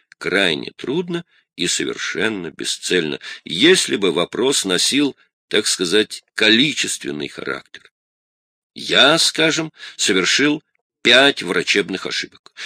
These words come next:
другой — две, третий — десять. У меня было столько-то несчастных операций, у другого столько-то. Как доказать?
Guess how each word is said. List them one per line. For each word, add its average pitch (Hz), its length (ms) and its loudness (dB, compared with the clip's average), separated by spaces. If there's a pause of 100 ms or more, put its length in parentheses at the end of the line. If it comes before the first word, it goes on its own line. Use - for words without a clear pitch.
другой — 156 380 4
две, 87 480 0 (560)
третий — - 580 -2 (100)
десять. - 560 -2 (1120)
У 123 120 4
меня 123 280 4
было 76 300 0
столько-то 113 760 4
несчастных 151 640 2
операций, 151 580 -2 (320)
у 117 140 4
другого 107 420 4
столько-то. - 640 -2 (1300)
Как - 260 -12
доказать? - 720 -8